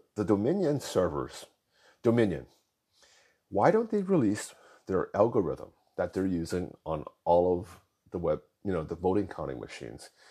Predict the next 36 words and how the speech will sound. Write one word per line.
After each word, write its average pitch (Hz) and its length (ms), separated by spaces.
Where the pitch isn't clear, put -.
so - 120
we 98 80
can 98 140
take 101 220
a 90 40
look? - 360
Why 95 240
can't 95 260
they 90 80
do 78 180
that? - 220
And 104 160
why 98 220
did 101 160
they 101 60
not 95 260
show 85 320
up 90 240
for 98 240
the, 80 560
I, 78 280
I 92 40
guess 87 200
the, 80 280
the 78 80
Pennsylvania, 87 920
the, - 200
I 90 80
guess - 340
if 92 240
in 87 160
front 98 160
of 87 60
the 71 80
Pennsylvania 82 640
legislature? - 680